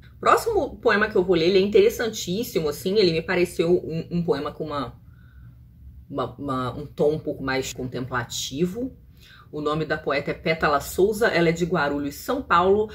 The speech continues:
A Pétala, se eu não me engano, tem um Instagram, ela tem um perfil dedicado à leitura de autores negros também. Gente, eu esqueci o nome do perfil. Ela faz com uma amiga e ela faz parte do grupo de leituras decoloniais.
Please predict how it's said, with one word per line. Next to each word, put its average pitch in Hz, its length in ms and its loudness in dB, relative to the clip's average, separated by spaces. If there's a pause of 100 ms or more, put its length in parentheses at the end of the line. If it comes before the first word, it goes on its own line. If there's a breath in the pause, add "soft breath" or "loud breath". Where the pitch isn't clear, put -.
(180 loud breath)
A 240 120 -2
Pétala, 269 560 0
se 202 120 -6
eu 202 40 0
não 208 120 0
me 196 80 2
engano, 185 360 0
tem 208 320 -2
um 190 760 0 (220)
Instagram, 165 720 0
ela - 140 -2
tem 175 100 -4
um 185 40 -2
perfil 208 520 -2
dedicado 180 960 2
à 139 260 -4
leitura 170 540 0
de 175 80 0
autores 160 400 -2
negros 147 360 -10
também. 180 560 -4 (1600 soft breath)
Gente, 277 240 -6
eu 453 60 2
esqueci - 400 -4
o 226 40 -2
nome 190 260 0
do 190 100 -6
perfil. 196 340 2
Ela 170 120 4
faz 185 280 4
com 233 100 -2
uma 214 120 0
amiga 185 500 2 (100)
e 190 120 4
ela 190 160 4
faz 214 340 0
parte 202 440 2
do 190 100 0
grupo 196 320 0
de 202 100 -2
leituras 202 480 0
decoloniais. 202 840 0